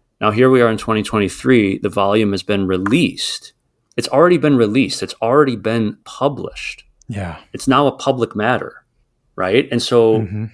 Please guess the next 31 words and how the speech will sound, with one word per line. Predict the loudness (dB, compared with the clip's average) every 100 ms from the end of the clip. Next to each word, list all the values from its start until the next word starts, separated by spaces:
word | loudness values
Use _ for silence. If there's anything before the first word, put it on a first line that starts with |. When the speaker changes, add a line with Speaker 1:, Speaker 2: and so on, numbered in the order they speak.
| -6
Speaker 1:
because | -2 0 0
it's | -2
a | -6
public | -2 -2 0 0
matter, | -2 0 0 0
we | 0 -2
have | 0 -2 -2
full | 0 2 2
right | 2 0 0 -6 -16 -6
to | -2
discuss | -2 -2 -2 0 0 -2
and | -2
debate | 0 2 2 2
it | -2
publicly. | -2 -2 -2 -6 -8 -16 -16 _ _ _ _ _ -2
And | -2
the | 0
process | 2 2 2 -2 -2
is | 2 2 2 -2 _ _
Synod | -6 2 4 4
and | 2 0
Convention, | -2 0 2 0 -2 -6 -6 -10 _ _ _ _
who | -4 -2
requested | -2 0 0 -2 -6
this | -6 -6
volume, | -6 -6 -8 -10 -12 -16 _ _
should | -2 2 2
be | 2
allowed | 2 2 0 -2
to | -6
discuss | -6 -4 2 2 0 -6